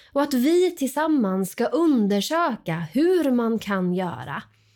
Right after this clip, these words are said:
och hitta olika effektiva sätt att lösa problemet på. För ibland stöter vi ju på problem som inte har en enkel lösning,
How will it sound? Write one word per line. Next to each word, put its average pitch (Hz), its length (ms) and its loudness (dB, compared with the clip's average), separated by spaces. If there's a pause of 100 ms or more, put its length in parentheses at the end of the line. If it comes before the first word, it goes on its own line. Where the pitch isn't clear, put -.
(360)
och 254 120 0
hitta 311 320 0
olika 247 840 0
effektiva 202 1000 -4
sätt 170 300 -8
att 180 100 -8
lösa 180 320 -6
problemet 180 720 -10
på. 247 340 -12 (1500)
För 262 60 -2
ibland 359 360 2
stöter 349 440 -2
vi 254 80 2
ju 220 80 2
på 339 280 -2 (100)
problem 185 440 -2
som 226 180 -6
inte 277 340 0
har 277 300 -2
en 226 140 0
enkel 208 460 -2
lösning, 208 800 -6